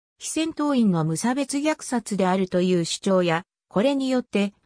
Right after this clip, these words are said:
ダウンフォール作戦の決行を逃れ、長期的に見ればより多くの人命を救う結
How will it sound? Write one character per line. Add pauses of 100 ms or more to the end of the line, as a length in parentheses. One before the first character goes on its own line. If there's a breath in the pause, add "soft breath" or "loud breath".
ダ
ウ
ン
フ
ォ
ー
ル
作
戦
の
決
行
を
逃
れ、 (200)
長
期
的
に
見
れ
ば
よ
り
多
く
の
人
命
を
救
う
結